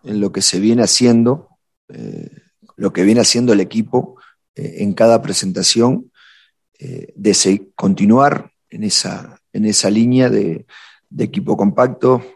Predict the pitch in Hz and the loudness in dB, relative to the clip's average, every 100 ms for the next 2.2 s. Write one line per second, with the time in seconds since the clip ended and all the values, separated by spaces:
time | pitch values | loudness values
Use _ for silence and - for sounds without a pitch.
0 | _ - - 135 98 95 - 113 113 107 | _ -20 -18 -10 -8 -8 -12 -14 -14 -16
1 | 107 - _ _ _ _ _ - - - | -18 -20 _ _ _ _ _ -18 -16 -14
2 | - | -14